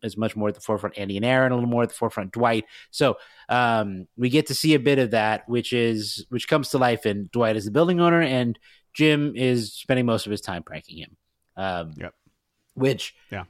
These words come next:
Speaker 1: is just kind of a nice dynamic. I, I do really like the gigantic ring of keys and
Speaker 2: Yep.
Speaker 1: the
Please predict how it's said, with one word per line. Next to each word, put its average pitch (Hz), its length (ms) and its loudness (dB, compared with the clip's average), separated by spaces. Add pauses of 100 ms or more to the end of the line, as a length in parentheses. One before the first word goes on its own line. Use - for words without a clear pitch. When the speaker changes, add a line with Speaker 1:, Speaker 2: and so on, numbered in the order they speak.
(140)
Speaker 1:
is 143 140 -2
just 147 140 -6
kind 165 200 2
of 151 60 2
a 143 40 2
nice 127 220 0
dynamic. 113 580 0
I, 131 360 2
I 139 100 2
do 143 240 2
really 135 200 2
like 123 240 0
the 117 60 -8
gigantic 110 500 -2
ring 107 160 -4
of 98 120 -6
keys 104 480 -4 (640)
and 101 680 -4
Speaker 2:
Yep. 117 120 -2 (120)
Speaker 1:
the 107 280 -4